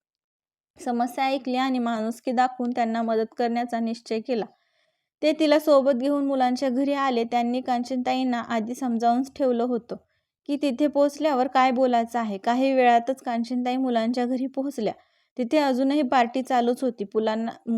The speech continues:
पोलिसांना पाहून घरात उपस्थित असलेले सर्वजण घाबरून गेले आणि शांत झाले. अचानक पोलीस का आले, ते नक्की येथे कशासाठी आले आहेत, याचा सर्वजण विचार करू लागले.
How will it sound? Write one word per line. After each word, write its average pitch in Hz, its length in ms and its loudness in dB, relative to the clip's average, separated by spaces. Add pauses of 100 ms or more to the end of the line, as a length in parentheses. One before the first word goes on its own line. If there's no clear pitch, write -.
(100)
पोलिसांना 247 540 -2
पाहून 285 400 2
घरात 240 300 -2
उपस्थित 247 460 -4
असलेले 254 400 0
सर्वजण 240 540 -2
घाबरून 226 380 -2
गेले 226 240 -2 (680)
आणि 247 200 -2
शांत 262 320 0
झाले. 262 260 2
अचानक 247 480 -2
पोलीस 262 320 -2
का 277 140 -4
आले, 233 380 2
ते 254 80 0
नक्की 254 340 -2
येथे 240 260 -2
कशासाठी 247 580 -2
आले 226 240 0
आहेत, 214 260 -2
याचा 214 240 -2
सर्वजण 233 560 -2
विचार 220 380 -4
करू 247 160 0
लागले. 240 360 -2